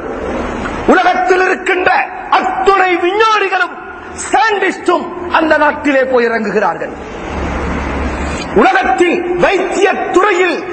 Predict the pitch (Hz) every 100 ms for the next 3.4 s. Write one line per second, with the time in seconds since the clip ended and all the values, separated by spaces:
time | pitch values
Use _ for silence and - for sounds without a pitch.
0 | - 220 381 466 415 392 370 359 349 349
1 | 339 330 302 - - - 370 320 311 392
2 | - 359 330 311 285 - 269 302 302 262
3 | 214 220 196 -